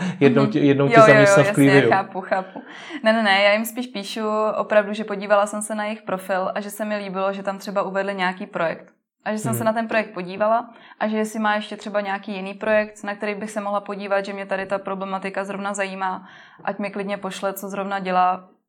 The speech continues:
Speaker 2: Takhle, jakkoliv se dá začít konverzace, ale myslím si, že by to mělo být hodně individuální.
Speaker 1: Hmm.
Speaker 2: Že opravdu, eh, už dneska moc nefunguje to, že by člověk napsal nějaký template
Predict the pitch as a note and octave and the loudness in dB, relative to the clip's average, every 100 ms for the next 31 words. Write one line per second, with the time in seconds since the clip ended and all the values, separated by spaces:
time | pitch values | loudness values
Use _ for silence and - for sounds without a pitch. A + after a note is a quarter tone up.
0 | _ _ _ _ - F#3 F#3 F#3 F#3+ G3 | _ _ _ _ -12 -4 -4 -4 -4 -2
1 | G3+ F#3+ G3 F#3+ F#3+ G3 F#3+ - G3 F#3+ | 0 -2 0 0 0 -2 -10 -10 -6 -4
2 | G3 - F#3+ G3+ G#3+ G#3+ G#3+ G#3+ G#3+ G#3+ | -6 -6 -4 -4 -6 -6 -6 -6 -6 -6
3 | G#3 G3+ G3 G#3 G3+ G3+ F#3+ F#3+ F#3 F#3 | -6 -6 -6 -8 -8 -8 -8 -6 -6 -4
4 | F#3 F#3 F#3+ G#3 - - C#3 A#2+ G#3+ - | -4 -4 -8 -14 -18 -10 -8 -4 -4 -2
5 | G3+ G3 G3 G3 G3 G3 - - - G3+ | -2 -2 -6 -6 -6 -8 -10 -16 -8 -4
6 | G3 F#3+ G3 G3 F#3 G3+ G3 G3 F#3 G3 | -2 -2 -6 -10 -10 -10 -10 -10 -10 -8
7 | G3 F#3+ F#3+ F#3 F#3 F#3 - - - _ | -4 -4 -4 -6 -6 -8 -12 -20 -20 _
8 | G3+ G3+ G3 G3 F#3+ F#3 G3+ G3 F#3+ G#3 | -8 -6 -4 -6 -6 -6 -6 -4 -6 -6
9 | G3+ F#3 F#3 G3+ G3 G3 | -8 -8 -4 -2 -2 -4